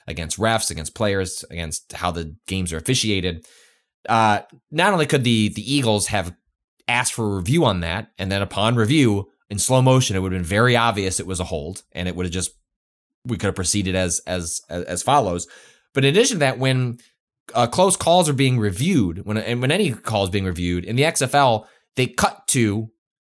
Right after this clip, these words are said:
the officials, like, in, like, the, the media truck or whatever, with, like, the million screens, the million angles. They talk through what they're seeing, what they're not seeing,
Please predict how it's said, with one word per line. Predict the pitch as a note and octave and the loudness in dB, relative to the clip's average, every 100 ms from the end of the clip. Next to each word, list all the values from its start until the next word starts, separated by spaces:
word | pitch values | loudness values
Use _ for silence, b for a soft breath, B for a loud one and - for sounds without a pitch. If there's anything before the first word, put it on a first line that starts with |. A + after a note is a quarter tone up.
| _ - | _ -2
the | A#2+ A#2 A2+ A2+ | 2 4 4 2
officials, | A2+ - - A#2 G2 G#2 - - _ _ _ | 0 2 2 2 -2 -4 -8 -12 _ _ _
like, | A2 A2 - | -2 -2 -2
in, | C3 C3 | -2 0
like, | B2+ A#2 | 2 0
the, | A#2 F2 - _ _ - | -4 -6 -10 _ _ -4
the | |
media | G2+ B2+ B2 F#2 | -2 0 0 -2
truck | - D2 - | -4 -4 -6
or | F#2+ | -4
whatever, | F2+ E2+ | -4 -2
with, | F2+ | -4
like, | F2 | -4
the | F2+ | -2
million | G2+ A2+ A2 | 0 2 2
screens, | G2+ - G#2+ G2+ F2+ | 0 0 -2 -2 -2
the | |
million | F#2 G#2 G#2 F#2 | -2 0 0 0
angles. | G2 E2 D2+ - - b b - | -2 -4 -8 -10 -12 b b 0
They | C3 | 0
talk | C3+ D3+ G#3 G#3 | 2 4 4 2
through | D3+ C3 | -2 0
what | A2+ D3+ | 2 0
they're | - F3 | 0 0
seeing, | - C#3 C3+ C3 B2+ B2 | 0 0 0 0 -2 -2
what | B2 B2 | -2 2
they're | A2 | 0
not | G2+ G#2+ C3+ - | 2 0 0 -2
seeing, | - G2+ F2 E2 | -2 -2 -2 -4